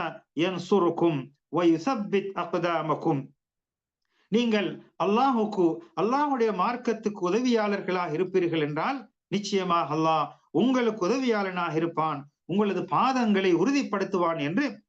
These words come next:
அல் குர்ஆன் கூறுகிறது. அன்பார்ந்தவர்களே, எனவே அல்லாஹ்வை பற்றிய நல்லெண்ணம் என்பது ஒவ்வொரு முஃமினிடத்திலும் இருக்க வேண்டிய அழகான கட்டாயமான பண்பாக இருக்கிறது. எனவே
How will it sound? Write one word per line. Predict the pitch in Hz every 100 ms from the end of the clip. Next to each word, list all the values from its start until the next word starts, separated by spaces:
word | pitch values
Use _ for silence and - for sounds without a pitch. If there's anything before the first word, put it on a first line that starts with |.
| _
அல் | 165 196
குர்ஆன் | 170 160 139
கூறுகிறது. | - 165 139 139 - - _
அன்பார்ந்தவர்களே, | 190 208 175 160 147 151 135 - - -
எனவே | 170 190 175 147 - _
அல்லாஹ்வை | 151 196 247 269 233 208
பற்றிய | 196 - 185 165
நல்லெண்ணம் | 151 190 208 180 170
என்பது | 151 160 175 269 262 - _ _ -
ஒவ்வொரு | 175 233 220 190
முஃமினிடத்திலும் | 180 180 233 202 175 160 170 160 143 _ _
இருக்க | 165 254 - 208
வேண்டிய | 185 170 165 165 139 - _ _
அழகான | 127 180 208 185 170 160 160 139 - - - _ -
கட்டாயமான | 156 - 240 202 175 160 147 147
பண்பாக | 135 196 165 135
இருக்கிறது. | 139 143 139 127 - _
எனவே | 180 220 202